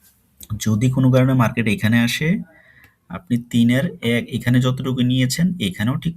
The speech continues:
ততগুলো আইটেম নেবেন। কোনো কারণে যদি চলে আসে, তাহলে কি হবে? এখানে আসার পরে মার্কেট একটু ঘোরাঘুরি করে যদি এই জায়গায় আবার যায়, তাহলে এই জায়গাটাতে যে ইনভেস্টমেন্ট ছিল, এখানে যাওয়ার পরে তা আপনি অফলোড করে দিবেন।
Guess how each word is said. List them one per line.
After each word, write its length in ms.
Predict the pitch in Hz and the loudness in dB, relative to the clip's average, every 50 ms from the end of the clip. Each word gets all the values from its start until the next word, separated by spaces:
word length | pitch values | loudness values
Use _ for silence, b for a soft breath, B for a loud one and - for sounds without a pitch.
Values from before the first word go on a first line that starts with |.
| - | -8
ততগুলো 400 | - 113 - - 98 90 90 95 123 | -10 -8 -8 -6 -6 -4 -4 -4 -4
আইটেম 300 | 131 104 87 - 90 87 | -4 -6 -6 -6 -6 -6
নেবেন। 320 | 92 - - - 87 - - - _ _ _ _ _ _ _ _ _ _ - | -4 -4 -6 -8 -10 -14 -16 -18 _ _ _ _ _ _ _ _ _ _ -12
কোনো 280 | - 95 92 92 98 101 | -6 -2 -2 0 0 -2
কারণে 420 | 95 113 113 117 123 120 123 127 131 143 190 202 - - b b b b _ - | -2 -2 -2 0 0 0 0 0 0 -2 -4 -6 -8 -12 b b b b _ -6
যদি 200 | 190 180 170 - | -4 -4 -4 -4
চলে 320 | - - 95 98 95 90 | -4 -4 -2 -2 0 0
আসে, 340 | 80 76 - - - - 85 85 - - _ _ _ _ | -2 -2 -4 -6 -6 -6 -8 -10 -10 -14 _ _ _ _
তাহলে 240 | _ 131 131 120 131 | _ -6 -6 -4 -4
কি 120 | 127 - 127 | -4 -4 -2
হবে? 200 | 127 127 143 160 139 113 | -2 0 0 0 -2 -4
এখানে 200 | 104 - 120 127 | -2 -2 -2 -2
আসার 220 | 123 120 - 110 113 | -2 -2 -4 -6 -6
পরে 160 | - - 120 | -6 -4 -4
মার্কেট 320 | 113 104 98 98 - - 107 | -2 -2 -2 -4 -4 -8 -10
একটু 160 | 107 - - 101 | -8 -8 -8 -6
ঘোরাঘুরি 420 | 98 104 101 107 113 120 113 110 110 | -4 -4 -2 -2 -2 -2 -4 -6 -6
করে 200 | - 110 104 110 | -8 -8 -6 -6
যদি 220 | 98 104 104 107 | -4 -4 -4 -4
এই 240 | - - 104 107 110 104 | -4 -2 -2 0 0 2
জায়গায় 280 | 107 104 101 101 101 98 | 2 2 2 2 0 0
আবার 160 | 90 92 92 | 0 -2 -2
যায়, 220 | 87 98 107 131 131 131 | -2 -2 -4 -4 -4 -6
তাহলে 220 | - 104 101 98 - - _ _ - | -6 -4 -4 -4 -6 -8 _ _ -6
এই 200 | 135 143 165 170 160 | 0 2 4 4 4
জায়গাটাতে 480 | 156 151 143 139 139 127 131 127 131 127 | 4 2 0 0 -2 -2 -2 -2 -2 0
যে 120 | 123 123 120 | 2 2 2
ইনভেস্টমেন্ট 460 | 117 113 113 113 - - 120 123 127 127 | 2 2 0 -2 -4 -4 -2 -2 -2 -2
ছিল, 180 | - 139 151 175 247 240 - B B B B B B B B - | -4 -2 0 0 0 -2 -6 B B B B B B B B -8
এখানে 280 | 110 98 - 110 110 110 107 | -8 -6 -4 -2 0 0 0
যাওয়ার 220 | 101 113 110 113 117 | 0 0 -2 -2 -2
পরে 180 | 113 110 147 175 | -4 -4 -4 -4
তা 160 | 175 - 90 90 | -4 -2 -2 -2
আপনি 260 | 95 - - - 147 170 202 175 - _ _ _ _ - | -2 -4 -6 -4 -2 -2 -2 -4 -6 _ _ _ _ -6
অফলোড 320 | - - - - - - - | -4 -4 -4 -4 -6 -8 -6
করে 180 | - 90 85 85 | -6 -6 -4 -4
দিবেন। 240 | 87 85 82 - - | -4 -6 -6 -8 -10